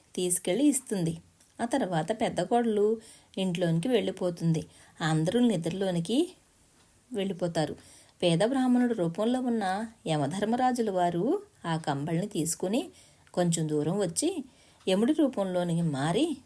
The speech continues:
ధర్మరాజు గారి వద్దకు వెళతారు. నారదుల వారు చెప్పినది నిజమే. భూలోకంలో ఒక అవ్వ తనకు పాత కొత్త అనే తేడా లేకుండా వస్తువులను దానం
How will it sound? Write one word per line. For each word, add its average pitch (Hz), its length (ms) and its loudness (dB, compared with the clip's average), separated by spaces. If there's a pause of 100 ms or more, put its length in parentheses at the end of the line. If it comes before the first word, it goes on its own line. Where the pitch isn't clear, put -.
ధర్మరాజు 175 680 2
గారి 190 240 2
వద్దకు 170 360 0
వెళతారు. 175 440 2 (640)
నారదుల 180 560 0
వారు 214 240 4
చెప్పినది 170 800 -2 (420)
నిజమే. 175 540 0 (280)
భూలోకంలో 220 960 4 (300)
ఒక 170 180 -4
అవ్వ 143 300 2
తనకు 240 360 0 (140)
పాత - 320 -4
కొత్త 185 380 -2
అనే 175 180 -2
తేడా 165 320 -2
లేకుండా 180 680 0 (460)
వస్తువులను 233 460 2
దానం 190 380 2